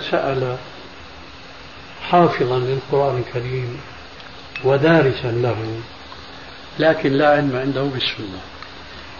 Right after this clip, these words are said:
سأله فقال له: "ما حكم السمك الميت؟" هل يجوز أكله أم لا؟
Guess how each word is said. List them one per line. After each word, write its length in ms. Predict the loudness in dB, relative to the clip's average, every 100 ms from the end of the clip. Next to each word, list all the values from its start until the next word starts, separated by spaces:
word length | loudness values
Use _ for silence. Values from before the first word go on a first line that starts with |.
| 2
سأله 600 | 4 6 6 6 4 0 -4 -14 -16 -18 -18 -16 -16 -10 2
فقال 460 | 2 6 6 6 4
له: 260 | 2 0 -4 -10 -16 -16 -16 -18 -18 -12 0
"ما 200 | 6 6
حكم 540 | 4 0 4 6 4 0 -8 -18 -18 -18 -18 -18 -18 -18 -18 -18 -18 -18 -12 -6
السمك 560 | -2 2 4 4 4 0
الميت؟" 580 | 0 2 0 -2 -6 -8 -10 -16 -16 -12 -2
هل 160 | 2
يجوز 320 | 4 4 2 -2
أكله 600 | -4 -8 -4 0 2 0 0
أم 260 | 0 0
لا؟ 160 | 0